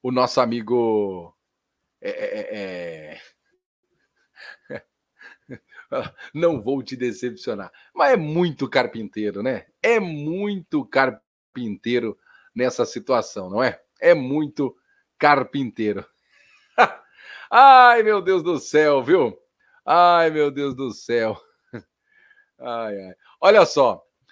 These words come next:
vamos, vamos seguindo aqui com o nosso Fusarca Tricolor.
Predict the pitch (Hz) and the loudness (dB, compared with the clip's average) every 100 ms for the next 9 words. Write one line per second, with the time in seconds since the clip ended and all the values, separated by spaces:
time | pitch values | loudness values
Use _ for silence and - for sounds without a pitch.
0 | - - 165 240 214 165 160 233 220 196 | -20 0 2 4 4 4 2 -6 -6 -6
1 | 135 180 147 131 156 - _ _ _ 151 | -6 -2 0 0 0 -4 _ _ _ -6
2 | 160 147 165 143 151 139 123 117 110 107 | -4 -2 -4 -4 -2 -2 0 -2 -4 -4
3 | 101 - 151 117 147 165 - 190 233 _ | -8 -8 -8 -4 -2 -4 -4 -6 -6 _
4 | 330 320 220 202 170 269 269 - | -2 -2 -2 0 6 6 6 0